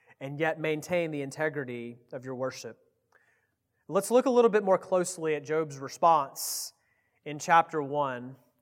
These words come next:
Look at verses twenty-one and twenty-two. Job says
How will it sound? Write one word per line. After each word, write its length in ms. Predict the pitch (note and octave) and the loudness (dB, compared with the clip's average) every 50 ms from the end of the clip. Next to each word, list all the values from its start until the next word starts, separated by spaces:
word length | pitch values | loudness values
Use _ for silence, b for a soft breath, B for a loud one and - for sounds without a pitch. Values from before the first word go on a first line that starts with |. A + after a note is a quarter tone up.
| _ _ _ _ | _ _ _ _
Look 140 | D#3 D3+ | -6 -6
at 80 | F#3+ D3+ | -6 -2
verses 340 | D3 F3 D#3+ - - C#3+ - | 0 -2 -2 -2 -6 -10 -12
twenty-one 600 | - - F3 F3 F3 D#3+ D#3 D3+ D3+ D#3 D#3 D3+ | -10 -6 -4 -4 -2 -2 -2 -2 0 0 -2 -2
and 200 | C#3+ C3+ C3 C3 b b b b b b b b _ | -6 -8 -10 -14 b b b b b b b b _
twenty-two. 580 | - - D#3 D3+ D3 C3 - - C#3 A#2+ A2+ A#2 B2 _ _ _ _ _ _ _ _ _ _ _ _ _ _ _ _ _ _ _ _ _ _ _ _ _ _ _ _ D#3 | -10 -6 -4 -4 -4 -6 -8 -10 -10 -10 -12 -14 -18 _ _ _ _ _ _ _ _ _ _ _ _ _ _ _ _ _ _ _ _ _ _ _ _ _ _ _ _ -2
Job 280 | C#3 F3+ F#3+ G3 F#3 | 2 4 4 4 4
says 540 | F3+ - - A3 G#3+ G#3 G3 F3+ - - | 2 4 6 6 6 6 4 2 -2 -6